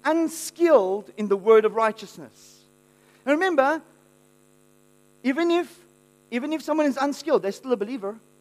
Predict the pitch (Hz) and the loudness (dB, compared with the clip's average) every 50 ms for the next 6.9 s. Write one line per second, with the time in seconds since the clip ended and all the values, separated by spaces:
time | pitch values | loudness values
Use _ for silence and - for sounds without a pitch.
0 | _ _ _ _ _ _ _ _ _ _ _ _ _ _ _ _ _ _ _ _ | _ _ _ _ _ _ _ _ _ _ _ _ _ _ _ _ _ _ _ _
1 | - - 180 233 226 226 254 339 330 - - _ _ _ _ _ _ _ _ _ | -18 -10 -6 -4 -2 -2 -2 -4 -4 -12 -20 _ _ _ _ _ _ _ _ _
2 | _ _ _ _ _ _ _ _ _ _ _ - 175 208 214 - - 285 277 254 | _ _ _ _ _ _ _ _ _ _ _ 0 0 0 0 0 -4 -2 0 0
3 | 208 220 233 294 311 226 226 247 - - - - - _ _ _ _ _ _ _ | 0 -2 -2 -2 0 0 0 0 -2 -4 -18 -20 -20 _ _ _ _ _ _ _
4 | _ _ _ _ _ - - - 190 214 202 - 202 208 208 - - 220 208 175 | _ _ _ _ _ -16 -10 -4 -2 -2 -2 0 -2 -4 -4 -4 -4 -4 -4 -2
5 | - 214 214 220 220 220 - 269 254 214 - - - - 214 220 214 175 220 240 | -2 -2 0 0 0 -2 -2 -4 -4 -4 -6 -10 -6 -4 -2 -2 -2 -6 -6 -8
6 | 226 254 254 - - - 226 226 254 254 - - - 208 208 208 330 | -4 -6 -6 -6 -4 0 2 2 2 0 -2 -6 -8 -8 -8 -8 -10